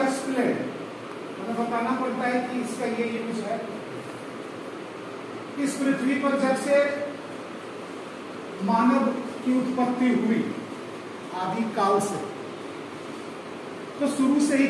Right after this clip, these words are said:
क्या मानव इतने इंटेलिजेंट थे? नहीं थे। मानव भी एक जानवर की तरह जीवन जी रहे थे, लेकिन इवोल्यूशन जिसको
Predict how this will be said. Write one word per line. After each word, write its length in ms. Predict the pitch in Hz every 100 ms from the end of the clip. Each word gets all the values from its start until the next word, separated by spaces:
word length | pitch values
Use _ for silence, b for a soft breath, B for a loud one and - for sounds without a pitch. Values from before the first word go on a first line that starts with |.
| -
क्या 180 | 269 247 240 220 202
मानव 360 | 220 233 240 247
इतने 240 | 233 247
इंटेलिजेंट 640 | 240 226 233 226 233 226 - 214
थे? 100 | - - - - - - - - - - - - - 196
नहीं 160 | 208 233 233
थे। 140 | 233 240 - - - - - - - - - - - - - - - - - 202
मानव 300 | 233 247 285 240
भी 120 | 302
एक 120 | -
जानवर 400 | 240 254 247 269 -
की 60 | 269
तरह 160 | 269 262 -
जीवन 240 | 247 247
जी 180 | 233 226
रहे 160 | 202 -
थे, 180 | - - - - - - - - - - - - - - - - 208
लेकिन 520 | 254 254 330 320 - - - 240
इवोल्यूशन 800 | 226 247 262 262 294 277 - 302 294 277 - - - - - - - - -
जिसको 340 | 226 - -